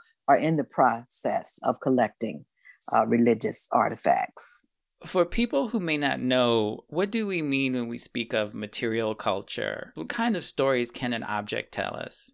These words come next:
Speaker 1: Material culture simply refers to the objects we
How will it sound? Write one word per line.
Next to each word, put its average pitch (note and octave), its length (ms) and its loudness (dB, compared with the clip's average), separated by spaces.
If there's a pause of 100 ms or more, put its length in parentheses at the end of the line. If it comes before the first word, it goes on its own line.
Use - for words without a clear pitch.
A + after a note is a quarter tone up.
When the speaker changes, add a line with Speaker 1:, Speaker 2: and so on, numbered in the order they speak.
(120)
Speaker 1:
Material G#3 540 8
culture F#3+ 640 4
simply F3 420 -2
refers D3+ 800 0 (160)
to C3+ 520 4 (440)
the C3+ 640 4 (160)
objects G3 500 4
we E3 240 0